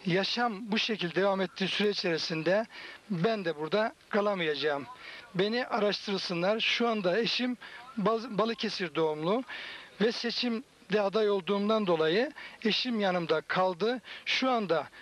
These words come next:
oğlu ve kızının yanında. Ben ise yaşlı annemin yanındayım. Neden eşime "Siz benim yanımda şu anda durmak istemiyorsunuz?" dediğimde yolu bana bahane ediyor, sosyal yaşamı bahane ediyor. Ben de kendisine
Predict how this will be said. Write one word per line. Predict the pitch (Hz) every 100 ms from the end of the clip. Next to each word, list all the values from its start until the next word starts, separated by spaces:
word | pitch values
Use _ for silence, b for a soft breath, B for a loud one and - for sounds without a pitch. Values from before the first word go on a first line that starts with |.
| B B
oğlu | 247 208 220 233
ve | 202 240 -
kızının | 208 185 208
yanında. | 196 180 151 147 - - - - -
Ben | 165 247 226
ise | - 190 214 - B B -
yaşlı | 190 185 220 220
annemin | 202 165 151
yanındayım. | 185 214 190 180 226 202 B B -
Neden | 202 196 277 240 170 -
eşime | 208 185 214 196 165 - B B B B
"Siz | - 226 214 190
benim | 185 180
yanımda | 175 170 165
şu | 160 190
anda | 175 165 156
durmak | 165 160 -
istemiyorsunuz?" | - 170 165 - 160
dediğimde | 175 185 185 160 196 226 B B B -
yolu | 175 214 247 196
bana | 180 208 269 B B 190
bahane | 190 196 208 190
ediyor, | 143 160 190 233 B B B
sosyal | - 202 - 240 226
yaşamı | 196 - 175 160 147
bahane | 170 202 226
ediyor. | 165 175 208 - B B -
Ben | 254 233
de |
kendisine | - 214 196 175 208 240